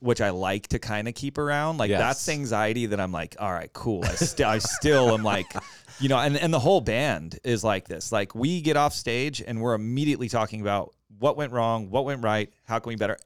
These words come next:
Speaker 1: Every single night,
Speaker 2: Wow.
Speaker 1: every single show, we give a shit.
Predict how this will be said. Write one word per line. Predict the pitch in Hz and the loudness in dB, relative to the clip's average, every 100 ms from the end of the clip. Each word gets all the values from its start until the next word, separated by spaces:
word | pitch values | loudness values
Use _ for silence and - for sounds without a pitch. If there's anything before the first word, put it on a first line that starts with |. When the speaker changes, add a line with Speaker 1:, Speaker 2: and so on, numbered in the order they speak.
| - | -4
Speaker 1:
Every | 226 233 185 190 202 196 | 0 0 -4 -6 -6 -6
single | - 202 196 190 185 165 160 | -6 -4 -2 -2 -2 0 0
night, | 165 - 98 | 0 0 -2
Speaker 2:
Wow. | 80 - | -8 -8
Speaker 1:
every | 220 226 208 180 190 180 | -2 2 2 0 -2 -2
single | 190 180 165 | -6 -6 -4
show, | 156 151 107 | 0 2 2
we | 135 208 196 | 0 -4 -2
give | 185 196 175 | 0 0 0
a | 160 165 156 | -2 -4 -4
shit. | - 208 135 | 0 0 0